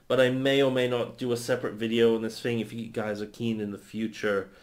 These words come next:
Although I say that about almost everything I unbox, and God, God only knows I almost never get to it. And we get a separate little pouch, which is nice,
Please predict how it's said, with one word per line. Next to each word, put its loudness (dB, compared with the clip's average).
Although 6
I 6
say 4
that 4
about 2
almost -4
everything -2
I 0
unbox, -2
and -12
God, -4
God -6
only 2
knows 2
I 2
almost 0
never 0
get -4
to -2
it. -6
And 2
we 0
get 2
a -4
separate 6
little 4
pouch, 2
which 0
is 0
nice, 4